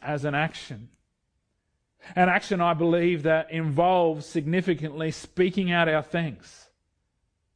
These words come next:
See, it's, it's not just an attitude, it's not just feeling thankful. For example, for our mums, it, it's not just feeling thankful for them.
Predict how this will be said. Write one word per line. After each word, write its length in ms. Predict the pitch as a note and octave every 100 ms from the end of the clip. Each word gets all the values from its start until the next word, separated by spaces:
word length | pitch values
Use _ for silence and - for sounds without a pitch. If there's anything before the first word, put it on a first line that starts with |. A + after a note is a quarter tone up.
| _ _ _ _ _ _ -
See, 140 | - F#3
it's, 160 | E3+
it's 220 | C#3 F3 D#3+
not 340 | E3+ F#3+ D3+
just 280 | D#3+ F3+ -
an 140 | F3+
attitude, 380 | E3+ F3+ F3+ -
it's 120 | E3+ F3
not 220 | F3+ E3+
just 280 | F#3+ F3 -
feeling 880 | _ - A3 A3+ G#3+ D3+ C#3+ D#3+ E3 - _ _ -
thankful. 640 | G#3 A3+ - - B2+ F2 _ _ _ _ _ _ _ _ _
For 100 | -
example, 400 | F3 F#3 A3 F#3
for 260 | - F#3 E3+
our 100 | E3+
mums, 360 | F3 G#3 F#3
it, 120 | E3+ -
it's 160 | E3+ G3
not 180 | G#3+
just 220 | G3 G3+ -
feeling 560 | - G3+ A3 G3 E3
thankful 460 | - F#3 G#3 - D3
for 260 | - A2+
them. 180 | F2+ B2